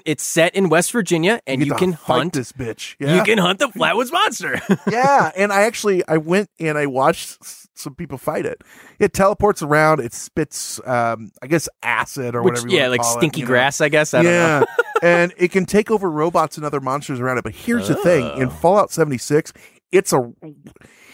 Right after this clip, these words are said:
Speaker 2: it looks like a robot with mist inside it. It's got jets,
Speaker 1: Hmm.
Speaker 2: like little, um,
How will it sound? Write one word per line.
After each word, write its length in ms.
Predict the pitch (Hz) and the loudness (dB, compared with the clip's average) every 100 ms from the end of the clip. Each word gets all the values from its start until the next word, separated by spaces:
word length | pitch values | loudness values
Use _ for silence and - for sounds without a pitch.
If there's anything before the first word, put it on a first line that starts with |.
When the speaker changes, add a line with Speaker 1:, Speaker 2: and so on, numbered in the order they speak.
| - | -2
Speaker 2:
it 180 | 202 - | 0 2
looks 260 | 214 247 254 | 0 2 0
like 120 | 240 | 2
a 80 | 170 | 2
robot 640 | 131 131 139 156 160 151 | 2 4 4 6 4 4
with 220 | 131 117 | 0 -2
mist 500 | 127 120 127 - - | -2 0 0 0 -4
inside 460 | 123 107 - 101 95 | -8 -8 -6 -6 -8
it. 160 | 73 - | -14 -2
It's 240 | 160 147 - | 0 0 -4
got 260 | - 151 - 135 | -2 -2 -2 -10
jets, 460 | - 143 151 190 | -2 -2 -2 -4
Speaker 1:
Hmm. 200 | 104 87 | -6 -2
Speaker 2:
like 220 | 147 139 - | 0 0 -2
little, 380 | 151 156 139 | -2 0 2
um, 300 | 123 117 107 | 2 2 -4